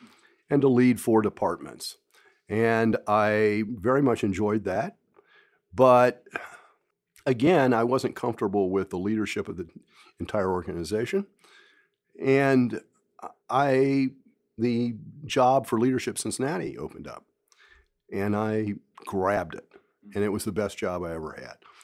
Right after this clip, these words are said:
So, but at some point, I looked back on my career and I said,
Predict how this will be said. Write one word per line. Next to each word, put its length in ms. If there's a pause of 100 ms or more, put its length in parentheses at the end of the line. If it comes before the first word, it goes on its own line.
(380)
So, 520 (300)
but 140
at 140
some 320
point, 520
I 100
looked 320
back 320
on 120
my 140
career 380
and 80
I 100
said, 320